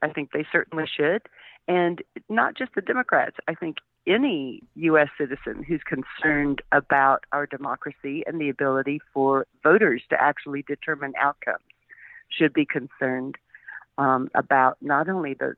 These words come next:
the polarization that's dividing us, but these, um,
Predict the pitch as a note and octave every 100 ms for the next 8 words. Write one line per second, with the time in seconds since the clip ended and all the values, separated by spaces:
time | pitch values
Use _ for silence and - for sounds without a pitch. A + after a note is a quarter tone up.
0 | - - E3+ C#3+ C3+ - D3 E3 D3 C3+
1 | C#3+ - C#3 C#3+ D3+ G3 C3+ C3+ - -
2 | D3 C3 _ _ - _ _ _ - D#3+
3 | D#3 D3+ C#3+ - _ - D3 C#3+ C3+ C3+
4 | C#3